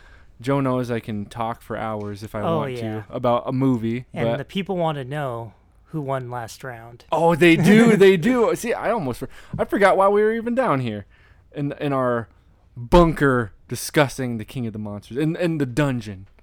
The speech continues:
Speaker 2: Yes.
Speaker 1: We, we gotta, we gotta come up with a name for this studio slash basement. <laughs>
Speaker 2: <laughs>
Speaker 1: But anyways, so on the last episode, if we, once we tallied all the votes from all our different ways of voting, remember we got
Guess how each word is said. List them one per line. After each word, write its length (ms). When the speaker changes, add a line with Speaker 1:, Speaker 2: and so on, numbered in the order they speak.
Speaker 2:
Yes. 580
Speaker 1:
We, 160
we 140
gotta, 160
we 120
gotta 300
come 240
up 100
with 120
a 40
name 220
for 140
this 160
studio 560
slash 560
basement. 580
<laughs> 60
Speaker 2:
<laughs> 1160
Speaker 1:
But 360
anyways, 640
so 600
on 240
the 480
last 500
episode, 640
if 140
we, 280
once 300
we 260
tallied 460
all 140
the 80
votes 320
from 200
all 240
our 100
different 300
ways 160
of 60
voting, 380
remember 320
we 100
got 280